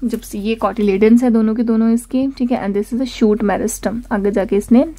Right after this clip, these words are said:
shoot बनानी है और इसने आगे जाके root बनानी इस रीजन में, ठीक है। तो क्या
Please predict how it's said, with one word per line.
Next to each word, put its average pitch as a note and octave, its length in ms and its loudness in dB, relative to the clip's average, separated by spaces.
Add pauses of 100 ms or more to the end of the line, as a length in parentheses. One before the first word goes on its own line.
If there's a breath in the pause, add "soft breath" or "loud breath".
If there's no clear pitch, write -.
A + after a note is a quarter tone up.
shoot G#3 220 4
बनानी G#3+ 420 2
है B3+ 140 2
और G#3 140 -4
इसने A3+ 260 -2
आगे G3 240 -4
जाके A3 280 -4
root G#3 180 2
बनानी F3+ 360 -4
इस - 280 -6
रीजन B3 260 -6
में, G#3+ 180 -6 (240)
ठीक C4+ 160 -2
है। F4 100 0 (760 loud breath)
तो C#4+ 60 2
क्या C#4+ 300 0